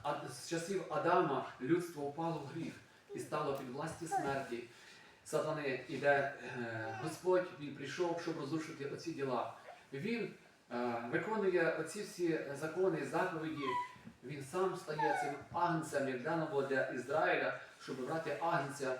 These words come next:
свершати цю Пасху. І все ми бачимо, стається, е, перед, е, святом Пасхи, все стається, е, по слові Господньому.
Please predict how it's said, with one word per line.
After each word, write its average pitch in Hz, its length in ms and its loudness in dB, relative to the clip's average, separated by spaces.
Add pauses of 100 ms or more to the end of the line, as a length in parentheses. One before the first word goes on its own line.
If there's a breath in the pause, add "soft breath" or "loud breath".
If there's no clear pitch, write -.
(140)
свершати 151 520 -2
цю 127 60 -6
Пасху. 151 600 2 (280 loud breath)
І 160 60 -4
все 202 220 0
ми 214 60 2
бачимо, 185 440 4
стається, 170 720 2 (320 loud breath)
е, 127 540 2 (100)
перед, 170 280 2 (140)
е, 131 200 -4
святом 160 460 -2 (100)
Пасхи, 147 440 0
все 175 200 -6
стається, 165 640 -2 (340 loud breath)
е, 135 220 -2 (160)
по 165 100 0
слові 180 300 6
Господньому. 160 800 0